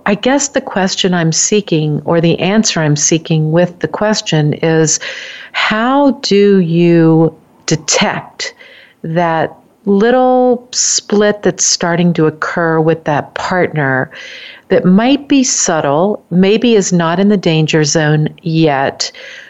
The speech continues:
but there's a space that's building between you and that partner? Where is that? Where can one detect that before you're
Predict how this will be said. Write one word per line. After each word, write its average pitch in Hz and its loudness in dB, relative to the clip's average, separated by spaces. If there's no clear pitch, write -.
but 214 -4
there's 220 0
a 208 2
space - -2
that's - -4
building 175 0
between 175 0
you 175 4
and 160 2
that 139 -4
partner? 107 -4
Where 233 2
is 277 0
that? 185 -2
Where 240 0
can 269 2
one 185 2
detect 185 -4
that 131 -2
before 202 2
you're 185 2